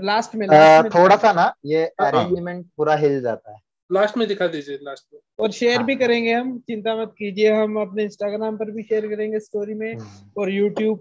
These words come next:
Speaker 1: पर भी हम वो reference share कर देंगे। आप जरूर इसे try कीजिएगा, जब try करेंगे ना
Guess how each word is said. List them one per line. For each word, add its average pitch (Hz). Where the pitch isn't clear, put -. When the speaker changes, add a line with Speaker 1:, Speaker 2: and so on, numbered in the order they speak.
Speaker 1:
पर 214
भी 214
हम 208
वो 202
reference 190
share 190
कर 190
देंगे। 190
आप 196
जरूर 190
इसे 220
try 196
कीजिएगा, 196
जब 214
try 214
करेंगे 240
ना 254